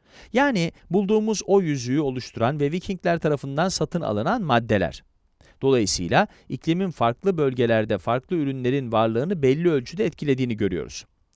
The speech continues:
Ayrıca coğrafi ve çevresel koşullar ürünlerin nakliyesini etkiliyor.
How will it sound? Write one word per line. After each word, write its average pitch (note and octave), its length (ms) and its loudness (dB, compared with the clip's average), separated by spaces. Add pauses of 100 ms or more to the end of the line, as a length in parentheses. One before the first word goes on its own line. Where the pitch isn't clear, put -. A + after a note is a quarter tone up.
(320)
Ayrıca G3 440 2
coğrafi C#3+ 500 2
ve D3 80 -2
çevresel C#3+ 540 0
koşullar A2 640 0
ürünlerin C3+ 520 -2
nakliyesini B2+ 560 -2
etkiliyor. F#2+ 600 -6